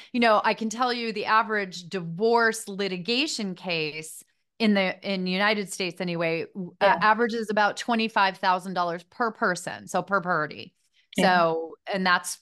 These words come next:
Speaker 1: the, you know, for the cost of the litigated case, whereas it's closer to six thousand to eight thousand dollars for
Speaker 2: Mm.
Speaker 1: a mediated divorce. Now, of course, those are averages and they can go
Speaker 2: Yeah.
Speaker 1: higher or be lower,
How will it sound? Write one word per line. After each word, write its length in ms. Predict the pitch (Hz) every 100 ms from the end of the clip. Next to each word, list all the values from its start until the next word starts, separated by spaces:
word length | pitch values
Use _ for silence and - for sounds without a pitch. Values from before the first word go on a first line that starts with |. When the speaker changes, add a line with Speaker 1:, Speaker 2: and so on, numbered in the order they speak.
| -
Speaker 1:
the, 140 | 185
you 100 | 196
know, 140 | 185
for 560 | 170 - 180 170 160 165 175
the 100 | 180
cost 400 | - 175 175 175
of 180 | 151
the 320 | 151 165 156 151
litigated 640 | 190 196 180 165 147 156
case, 360 | - 185 156 - - - _
whereas 500 | 208 220 220 214 190
it's 140 | 202
closer 600 | - - 240 226 226 220
to 140 | 202 190
six 480 | - - 214 -
thousand 960 | - 196 185 185 185 180 175 170 170 170 _ _ _
to 320 | - 226 196 180
eight 240 | 208 190
thousand 380 | 190 170 165 165
dollars 580 | 156 156 156 156 156 -
for 320 | - 190 175
Speaker 2:
Mm. 60 | 165
Speaker 1:
a 80 | 175
mediated 580 | 170 160 151 143 143 147
divorce. 400 | 156 151 151 -
Now, 120 | 185
of 160 | 180
course, 240 | 185 214 202
those 180 | 220 240
are 120 | 277
averages 680 | 214 208 214 202 220 240 285
and 100 | 226
they 80 | 202
can 160 | 202 202
go 120 | 196
Speaker 2:
Yeah. 100 | 170
Speaker 1:
higher 260 | 175 185
or 100 | 196
be 180 | 196 233 240
lower, 420 | 262 311 107 -